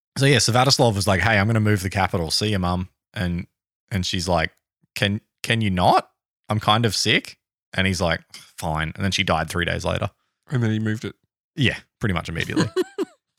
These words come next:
Speaker 1: He would weep for her, along with the entire population of the Kievan Rus. She had been a much-loved and respected leader until her passing.
Speaker 2: Where did he move the capital to?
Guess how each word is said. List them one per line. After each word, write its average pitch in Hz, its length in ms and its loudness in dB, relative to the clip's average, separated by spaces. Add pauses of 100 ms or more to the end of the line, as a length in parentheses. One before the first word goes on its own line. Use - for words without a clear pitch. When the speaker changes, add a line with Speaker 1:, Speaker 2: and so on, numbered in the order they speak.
Speaker 1:
He 208 100 2
would 247 140 2
weep 208 240 4
for 110 140 2
her, 80 320 0 (100)
along 135 260 4
with 156 100 2
the 147 100 2
entire 147 380 4
population 113 580 2
of 90 80 0
the 98 60 -2
Kievan 95 420 2
Rus. 82 400 -4 (400)
She 135 160 0
had 127 160 0
been 143 160 2
a 131 40 2
much-loved 113 720 2
and 95 100 -4
respected 123 480 0
leader 87 380 -2 (220)
until 82 320 -6
her 78 100 -6
passing. - 460 -12 (800)
Speaker 2:
Where 120 100 -4
did 120 100 -4
he 117 60 -4
move 113 120 -6
the - 60 -16
capital 117 340 -8
to? - 100 -14